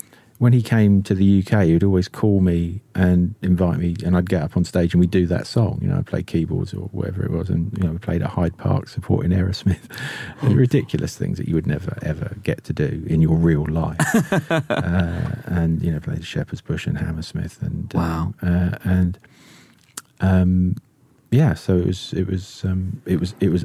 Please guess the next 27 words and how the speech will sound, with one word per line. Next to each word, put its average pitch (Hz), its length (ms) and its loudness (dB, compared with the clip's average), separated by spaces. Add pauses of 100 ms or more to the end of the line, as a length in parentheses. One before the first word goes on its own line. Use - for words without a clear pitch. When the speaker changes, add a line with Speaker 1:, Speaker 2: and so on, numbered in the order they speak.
Speaker 1:
odd 90 280 2
when 98 120 4
I 95 40 4
got 90 120 0
the 90 80 2
news 87 260 4
that 78 120 -6
he 85 140 -4
died. 85 320 0
I 85 40 2
was 85 120 0
actually - 420 -4
in 85 240 0 (200)
Dublin 80 560 -2 (560)
doing 98 220 4
a 87 60 4
concert 90 500 0
that 85 220 -4
night, 85 380 2
so 85 100 -2
I 85 40 2
had 82 60 0
a 85 60 -2
whole 87 160 2
day 82 260 2
of 76 100 0
radio, 92 600 0